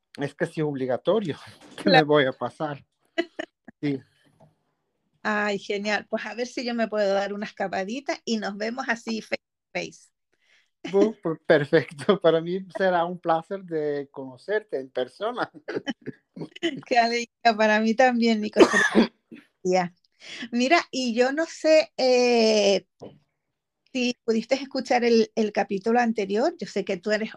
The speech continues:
Speaker 2: uno de mis oyentes y yo te, te abrazo enormemente por eso.
Speaker 1: <laughs> Ah, bu-, pues en realidad no, no, no he podido escuchar, ah, el, el, el último. De la nueva temporada yo creo que he escuchado muy poco porque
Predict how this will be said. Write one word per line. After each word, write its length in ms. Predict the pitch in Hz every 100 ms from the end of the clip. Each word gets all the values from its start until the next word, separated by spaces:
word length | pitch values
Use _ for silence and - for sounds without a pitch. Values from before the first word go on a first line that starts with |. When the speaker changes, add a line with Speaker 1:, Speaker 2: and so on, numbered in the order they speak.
| _
Speaker 2:
uno 260 | 214 214
de 100 | 202
mis 180 | 214 214
oyentes 420 | 214 196 226 240
y 120 | 269 196
yo 160 | 233
te, 340 | 233 220 208 -
te 100 | -
abrazo 560 | 202 185 185 233 262 277
enormemente 600 | 233 233 233 220 233 240
por 180 | - 196
eso. 180 | 170 - 185 - _
Speaker 1:
<laughs> 580 | - - 202 196 175 156
Ah, 220 | 208 196 214
bu-, 180 | 185 190
pues 220 | 202 190
en 160 | 196 190
realidad 500 | 180 175 175 208 226
no, 440 | 185 160 139 127 147
no, 260 | 180 196 185
no 200 | 185 185
he 40 |
podido 380 | 180 160 156 147
escuchar, 560 | 139 - 139 - 160 175
ah, 360 | 196 175 170 170
el, 180 | 151 151 160
el, 180 | 151 151
el 200 | 147 135
último. 360 | 131 - 139
De 140 | 143 160
la 120 | 156
nueva 340 | 160 175 196
temporada 760 | 214 247 220 247 233 226 254 294
yo 220 | 190 196
creo 280 | - 190 214
que 140 | - 233
he 40 |
escuchado 520 | 202 - - 165 170
muy 220 | 160 156 139
poco 380 | 120 117 -
porque 440 | 113 135 131 160